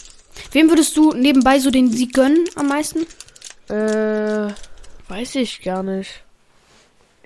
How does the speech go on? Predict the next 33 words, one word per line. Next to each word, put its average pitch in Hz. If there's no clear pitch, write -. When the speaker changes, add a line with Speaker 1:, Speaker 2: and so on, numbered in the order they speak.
Speaker 2:
Hm. 202
Speaker 1:
Ich -
würd 254
sagen 233
Fabio 247
Schäfer, 247
weil 208
mit 208
zwei 277
Gegenständen 269
Speaker 2:
Ja, 214
äh, -
Speaker 1:
und 214
Speaker 2:
den 247
Speaker 1:
er 262
Speaker 2:
würd 269
ich 262
am 262
Speaker 1:
gewinnt. 233
Speaker 2:
meisten 240
gönnen 233
halt, 196
ne, 196
aber 190
Speaker 1:
Ja. 220
Wer 262
glaubst 262
du 254
wird 269
gewinnen? 349
Speaker 2:
Alle. 196
Speaker 1:
Entweder 262
Fritz, -